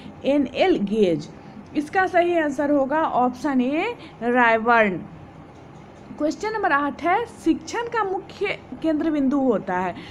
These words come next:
Option ए है पाठ्य विषय वस्तु, बी है विद्यार्थी, सी है शिक्षक और डी है मूल्यांकन। इसका सही answer है option B विद्यार्थी। शिक्षण का मुख्य केंद्र बिंदु विद्यार्थी होता है। Option,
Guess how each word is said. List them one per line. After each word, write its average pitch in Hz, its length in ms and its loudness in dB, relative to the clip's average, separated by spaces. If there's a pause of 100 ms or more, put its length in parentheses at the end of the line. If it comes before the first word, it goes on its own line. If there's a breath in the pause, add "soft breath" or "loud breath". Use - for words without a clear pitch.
(220 loud breath)
Option 262 400 2
ए 294 80 0
है 311 120 2
पाठ्य 294 520 0
विषय 339 320 0
वस्तु, 330 460 -2
बी 233 540 2
है 349 200 4
विद्यार्थी, 247 680 0
सी 262 240 0
है 269 160 0
शिक्षक 285 440 -6
और 285 100 0
डी 208 160 -2
है 277 220 0 (520 loud breath)
मूल्यांकन। 220 580 2
इसका 254 260 -2
सही 320 260 0
answer 247 340 -2
है 254 80 2
option 214 440 -2
B 339 260 -2 (360 loud breath)
विद्यार्थी। 226 560 2
शिक्षण 262 420 -2
का 320 100 2
मुख्य 302 340 0
केंद्र 294 260 -2
बिंदु 262 300 4
विद्यार्थी 220 560 2
होता 190 280 -2
है। 208 120 -4
Option, 247 340 -2